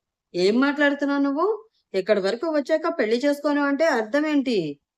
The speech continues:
అంటూ ఆమెపై సీరియస్ అయ్యారు వారంతా. ఇప్పుడు కూడా ధర్మేంద్ర మౌనంగానే ఉన్నాడు. సుధకి మాత్రం కోపం పీక్స్ కి వెళుతుంది. అయినా కూడా కంట్రోల్ చేసుకుని,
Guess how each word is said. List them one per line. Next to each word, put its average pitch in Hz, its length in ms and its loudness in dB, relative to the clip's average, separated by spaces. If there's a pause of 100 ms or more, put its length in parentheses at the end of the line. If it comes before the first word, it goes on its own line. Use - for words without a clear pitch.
(140)
అంటూ 190 240 -2
ఆమెపై 185 480 -2
సీరియస్ 196 460 -4
అయ్యారు 180 480 -2
వారంతా. 165 760 -6 (460)
ఇప్పుడు 226 380 -2
కూడా 247 340 2
ధర్మేంద్ర 185 540 -4
మౌనంగానే 156 600 -6
ఉన్నాడు. 160 580 -6 (320)
సుధకి 190 460 -4
మాత్రం 196 480 -2
కోపం 185 340 -4
పీక్స్ 190 420 -4
కి 214 80 -4
వెళుతుంది. 165 680 -4 (340)
అయినా 226 280 0
కూడా 294 260 0
కంట్రోల్ 240 500 -4
చేసుకుని, 240 500 -4